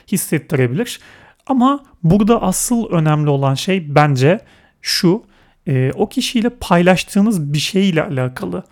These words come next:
sembolik küçük bir şeyler olabilir ya da el yapımı bir şeyler olabilir. Yani illa ki bir kişiye Paris gezisi sunmanıza gerek yok. O kişiye, o kişinin işte ne bileyim sevgi dili, armağan, hediye almak ise. Onun yerine daha böyle küçük,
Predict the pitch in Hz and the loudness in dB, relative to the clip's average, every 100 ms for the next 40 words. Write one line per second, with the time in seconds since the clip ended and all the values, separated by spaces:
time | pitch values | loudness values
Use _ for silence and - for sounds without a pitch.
0 | _ _ - - 147 135 131 127 - - | _ _ -8 0 0 2 0 -2 -8 -12
1 | - - - 139 127 - 143 127 127 135 | -10 -8 -4 -2 -2 -2 -2 -2 -2 0
2 | 143 - 202 185 151 - 131 117 - 165 | 0 0 -2 0 -2 -4 -6 -6 -8 -8
3 | 156 - 151 131 131 135 147 180 160 147 | -8 -8 -6 -6 -6 -6 -8 -6 -4 -4
4 | 143 160 156 160 165 - 147 - 156 151 | -2 -2 -2 -6 -6 -2 -2 4 4 4
5 | - 175 139 - 165 - 147 139 131 131 | 2 0 0 -2 -8 -4 -2 0 0 2
6 | 160 - - - - 143 151 147 151 - | 0 -2 -20 -10 0 2 2 2 0 0
7 | 143 - - 143 139 143 - _ - - | -4 -6 -8 -2 -2 -2 -6 _ -14 -12
8 | 147 - 147 143 139 - - 139 135 127 | -10 -2 0 0 -2 -6 -6 -4 -2 -2
9 | 127 - 143 143 147 143 156 185 _ _ | -4 -2 -2 0 0 0 -2 -4 _ _
10 | - 151 143 143 127 135 131 139 139 127 | 0 2 4 2 0 0 0 2 2 2
11 | 135 135 - - - - _ - - - | 0 -4 -6 -6 -6 -10 _ -20 -20 -10
12 | - 269 226 143 123 165 214 - _ 202 | -2 2 4 4 4 2 0 -8 _ -2
13 | 208 160 151 147 - - 147 - | 0 0 0 -2 -4 -4 -6 -8